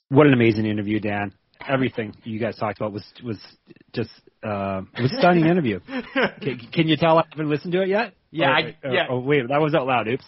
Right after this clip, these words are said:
Speaker 2: I, I think,
Speaker 1: Um,
Speaker 2: I think all the fans know that you, as a matter of fact, there may or may not be a stab in the middle of that where I said,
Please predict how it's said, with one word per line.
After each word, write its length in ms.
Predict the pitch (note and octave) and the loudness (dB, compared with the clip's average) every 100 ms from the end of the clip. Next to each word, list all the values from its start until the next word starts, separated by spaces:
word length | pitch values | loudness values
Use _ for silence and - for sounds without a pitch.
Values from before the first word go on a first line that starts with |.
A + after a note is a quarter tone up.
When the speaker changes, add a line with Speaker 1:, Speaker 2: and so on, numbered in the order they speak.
| - | -14
Speaker 2:
I, 60 | E3 | -14
I 260 | - F#3+ | -6 -2
think, 140 | C3 C3 | 0 0
Speaker 1:
Um, 220 | B2+ B2+ | -2 -2
Speaker 2:
I 100 | B3 | -2
think 140 | C4 | 2
all 120 | G#3 F3+ | 2 2
the 80 | |
fans 320 | E3 F3 D3 C3+ | -2 -4 -6 -8
know 160 | D3 C3 | -10 -10
that 120 | C3 | -10
you, 220 | C3 C3+ C3 - D3 - F#3 - | -12 -14 -16 -20 -20 -18 -18 -16
as 120 | E3 | -12
a 40 | F#3+ | -2
matter 200 | G#3 A3+ | 0 0
of 80 | |
fact, 300 | - F#3+ F3 | -2 -2 -2
there 120 | E3+ C#3+ | -8 -10
may 240 | D3 F#3 | -8 -8
or 200 | A3 F3+ | -6 -8
may 180 | D3+ D3+ | -10 -10
not 320 | C#3 C#3 B2+ | -10 -12 -12
be 140 | C#3+ | -12
a 60 | B2+ - | -14 -14
stab 320 | - B2+ B2+ | -12 -10 -10
in 80 | D#3+ | -12
the 80 | C3+ | -14
middle 260 | C#3 C#3+ C3+ | -12 -12 -12
of 120 | A#2 | -10
that 220 | B2+ A#2+ | -10 -10
where 120 | D3 | -10
I 100 | C#3 | -12
said, 200 | - D3 | -10 -14